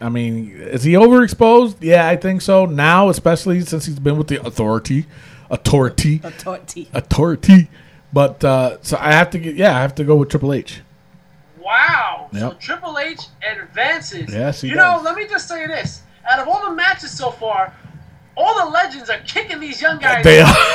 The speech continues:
Speaker 1: <laughs> So far,
Speaker 2: They
Speaker 1: yeah.
Speaker 2: are.
Speaker 3: There's only been one guy,
Speaker 1: Yeah.
Speaker 3: and it's Sheamus of all
Speaker 1: Sheamus,
Speaker 3: them
Speaker 1: out
Speaker 3: that
Speaker 1: of
Speaker 3: gets
Speaker 1: all
Speaker 3: through.
Speaker 1: people.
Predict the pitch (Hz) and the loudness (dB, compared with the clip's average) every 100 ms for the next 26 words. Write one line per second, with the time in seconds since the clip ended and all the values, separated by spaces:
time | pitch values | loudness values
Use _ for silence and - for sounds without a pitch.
0 | - - 202 214 214 190 196 233 185 160 | -6 -4 0 2 0 4 6 6 4 4
1 | 190 220 165 131 - - 320 339 339 320 | 4 2 0 -4 -10 -8 -6 -4 -6 -6
2 | 285 269 302 370 349 262 254 240 214 123 | -8 -6 -4 -4 -4 0 0 0 -4 -10
3 | 123 160 160 135 240 240 - - - 370 | -4 -2 -2 -2 -4 -4 -4 -6 -4 -2
4 | 480 415 330 277 277 269 277 135 175 202 | -2 -4 -8 -6 -6 -4 -2 2 6 6
5 | 147 117 - - 131 135 131 131 147 165 | 4 0 -12 -16 -6 -4 -2 0 0 2
6 | 165 185 147 117 | 2 2 0 -6